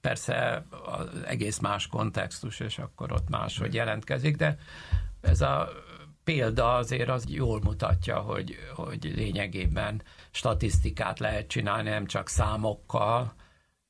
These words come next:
hanem hálózatokat is lehet így véletlenszerűen kiválasztott mintából következtetni annak a tulajdonságaira.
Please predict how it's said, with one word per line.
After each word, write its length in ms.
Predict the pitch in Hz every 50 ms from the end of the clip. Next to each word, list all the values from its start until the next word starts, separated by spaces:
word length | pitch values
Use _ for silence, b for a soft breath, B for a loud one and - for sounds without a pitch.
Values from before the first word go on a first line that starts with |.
| -
hanem 640 | - 113 113 110 104 104 104 107 110 120 117 113 113
hálózatokat 1200 | 110 101 123 143 127 110 104 92 95 101 98 82 78 98 92 - - 107 95 - 107 104 - -
is 200 | 104 101 - -
lehet 400 | - 107 104 104 107 104 - 110
így 200 | 101 95 92 87
véletlenszerűen 1300 | 117 117 107 98 95 95 95 - 95 98 98 104 - - - 107 113 113 113 104 98 98 98 98 101 113
kiválasztott 960 | 117 - 127 104 107 110 98 92 92 92 92 - - - - - - 87 92
mintából 880 | - 113 110 110 104 - - - - 110 107 104 98 104 110 113 110 - B B B B B B B
következtetni 880 | - 113 101 95 90 90 - - - - - - - - - - - -
annak 240 | - - - - -
a 60 | -
tulajdonságaira. 1120 | - - - - - 58 57 - - - - - - - - - - - - - - -